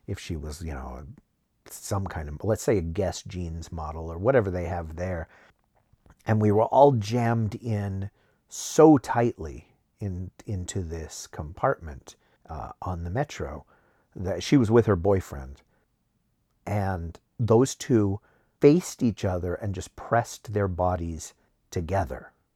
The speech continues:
like you do not do with a stranger. And basically those two took up one person's worth of space. And I just watched them do it. And I thought, you know, way to go, way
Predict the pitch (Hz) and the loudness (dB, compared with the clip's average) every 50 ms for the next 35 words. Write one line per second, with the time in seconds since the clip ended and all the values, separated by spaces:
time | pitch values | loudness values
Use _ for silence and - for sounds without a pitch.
0 | _ _ _ _ _ _ - 120 98 87 85 87 87 - - _ - - - - | _ _ _ _ _ _ -2 0 0 0 0 -2 -4 -6 -10 _ -20 -20 -20 -20
1 | - _ _ _ _ _ _ _ _ _ - 110 107 123 127 117 110 98 117 117 | -20 _ _ _ _ _ _ _ _ _ -4 0 2 2 4 4 2 4 4 2
2 | 113 113 113 113 101 95 98 95 78 64 60 - _ _ _ _ _ _ _ _ | 2 4 2 0 0 -2 -4 -8 -8 -10 -12 -16 _ _ _ _ _ _ _ _
3 | - 117 95 - 90 82 78 - - - - 98 98 92 90 82 73 71 69 69 | -2 -2 0 0 -4 -6 -6 -10 -10 -6 -4 -4 -4 -4 -6 -6 -8 -10 -14 -14
4 | - _ _ _ _ _ _ _ _ _ _ _ _ _ _ 110 107 98 85 110 | -18 _ _ _ _ _ _ _ _ _ _ _ _ _ _ -6 -6 -2 2 2
5 | 151 - - - - - 120 110 95 87 104 110 120 123 117 - - - - 143 | 2 2 0 -4 -2 0 0 0 2 4 4 4 4 4 2 -2 -8 -6 -2 2
6 | 120 104 98 101 - _ _ _ _ _ _ _ _ _ _ - - - 123 - | 2 2 2 0 -4 _ _ _ _ _ _ _ _ _ _ -2 2 4 4 4
7 | - 110 95 90 - _ - - 95 85 82 92 101 117 113 117 117 107 - - | 4 0 0 0 -2 _ -14 -12 -10 -8 -4 0 0 0 2 0 -2 -4 -2 0
8 | 107 92 - - 90 87 85 82 80 - - 87 90 - 71 - - - 78 78 | -2 0 -2 -4 -8 -8 -8 -10 -10 -12 -12 -12 -12 -10 -12 -12 -12 -12 -14 -14
9 | - - - - - - 117 113 80 73 - - - - - _ _ _ _ _ | -12 -14 -14 -10 -6 -4 -2 -2 -2 -4 -8 -14 -18 -20 -20 _ _ _ _ _
10 | _ _ _ _ _ _ _ _ _ _ 101 104 101 95 101 92 98 101 - - | _ _ _ _ _ _ _ _ _ _ -6 -4 -2 -2 -2 -2 -4 -6 -6 -6
11 | 92 82 90 127 196 - - - - - - - 85 92 92 85 87 85 80 - | -4 2 4 4 4 4 0 -8 -14 -14 -12 -10 -6 -6 -6 -6 -6 -8 -6 -4
12 | 143 214 262 - - - - - - - _ _ _ _ _ _ _ _ _ _ | -4 -2 -2 -4 -6 -10 -14 -20 -20 -20 _ _ _ _ _ _ _ _ _ _
13 | _ _ _ _ _ - 110 107 107 101 92 90 - - 87 87 98 104 113 147 | _ _ _ _ _ -4 -4 -2 -2 -2 -4 -4 -4 -4 -6 -4 -6 -6 -6 -6
14 | 123 90 - 208 262 277 - 87 98 104 - 143 226 185 101 80 71 90 139 202 | -6 -6 -4 -4 -4 -4 -4 -6 -4 -6 -4 -2 0 0 0 0 0 -2 0 0
15 | 262 - | 0 -4